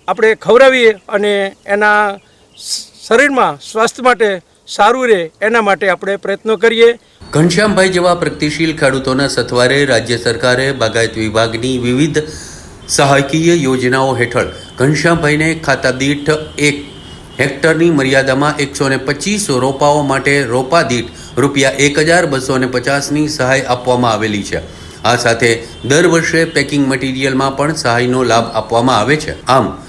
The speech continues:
Speaker 2: રાજ્યના પ્રગતિશીલ ખેડૂતો નવીનતમ રીતે ખેતી કરી પોતાની આવક બમણી કરે છે. તે માટે રાજ્ય સરકાર ધરતીપુત્રોને કલ્યાણકારી યોજનાઓ થકી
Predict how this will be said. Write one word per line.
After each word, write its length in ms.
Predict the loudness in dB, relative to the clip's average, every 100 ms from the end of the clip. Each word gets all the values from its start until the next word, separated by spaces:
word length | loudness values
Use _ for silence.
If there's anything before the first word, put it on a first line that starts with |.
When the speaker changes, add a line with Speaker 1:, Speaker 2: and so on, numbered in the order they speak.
| -6
Speaker 2:
રાજ્યના 520 | -2 0 0 2 2
પ્રગતિશીલ 600 | 0 -4 -4 -4 -2 -4 -2
ખેડૂતો 460 | -2 0 2 2
નવીનતમ 640 | 2 2 2 0 0 0 0
રીતે 380 | -2 -2 -2 -6 -16 -6
ખેતી 240 | -2 0 0
કરી 400 | 2 2 0 -2
પોતાની 400 | -4 0 2 2
આવક 280 | 2 0 -2
બમણી 300 | -4 -2 -2
કરે 280 | 0 2 2
છે. 460 | 0 -6 -10 -10 0
તે 100 | 2
માટે 300 | 2 2 4
રાજ્ય 340 | 4 2 -2
સરકાર 560 | -2 -4 0 2 2 0
ધરતીપુત્રોને 840 | -2 -4 -4 -6 -6 -2 -2 0
કલ્યાણકારી 800 | -2 -2 0 0 0 0 -2 0
યોજનાઓ 480 | 0 -2 -2 -2 -2
થકી 380 | -4 -6 -6